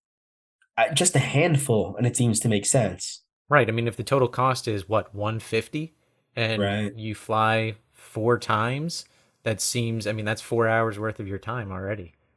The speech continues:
Speaker 1: Yeah, yeah.
Speaker 2: At least.
Speaker 1: And then only to renew it every five years. Not a bad deal. I actually need to look into that now that I'm, I'm reading it and
Speaker 2: I
Speaker 1: saying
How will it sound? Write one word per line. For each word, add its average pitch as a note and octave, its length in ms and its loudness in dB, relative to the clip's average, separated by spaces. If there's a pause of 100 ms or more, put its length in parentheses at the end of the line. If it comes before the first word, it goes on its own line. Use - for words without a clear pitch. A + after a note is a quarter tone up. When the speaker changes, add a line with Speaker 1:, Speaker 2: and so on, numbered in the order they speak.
(120)
Speaker 1:
Yeah, A#2+ 380 2 (260)
yeah. A#2 160 4
Speaker 2:
At A2+ 120 4
least. - 400 -4 (920)
Speaker 1:
And D3 120 4
then E3 380 4
only F#3 240 4
to F3 140 2
renew F3 320 4
it F3 40 4
every D3+ 160 4
five D#3 220 4
years. D#3+ 180 4 (240)
Not D4+ 120 4
a - 40 6
bad G#3+ 140 6
deal. C4+ 120 6
I C3+ 60 6
actually E3 240 4
need D#3+ 140 6
to C3+ 60 8
look C#3+ 140 6
into D3+ 180 6
that F2+ 180 4
now A2+ 140 4
that A2 100 4
I'm, G2+ 180 2 (220)
I'm G#2+ 180 2
reading A#2 260 4
it A2+ 120 2
and G2 160 2
Speaker 2:
I B2 60 4
Speaker 1:
saying - 40 8